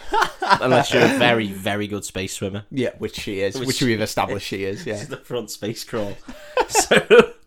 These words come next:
Speaker 1: anyway, this rat bashes the glass a bit.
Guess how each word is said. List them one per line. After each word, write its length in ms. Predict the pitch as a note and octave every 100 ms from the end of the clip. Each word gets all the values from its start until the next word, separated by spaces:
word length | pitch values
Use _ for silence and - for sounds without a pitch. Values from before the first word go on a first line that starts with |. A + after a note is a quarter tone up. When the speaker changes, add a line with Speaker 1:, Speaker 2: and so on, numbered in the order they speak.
| _ _ - - -
Speaker 1:
anyway, 460 | E3 F3+ D#3 C#3 D3+
this 220 | E3+ C3
rat 280 | C3 B2+ B2+
bashes 320 | B2 - A2+
the 80 | G#2
glass 300 | G#2 G#2 -
a 60 |
bit. 260 | G2 G#2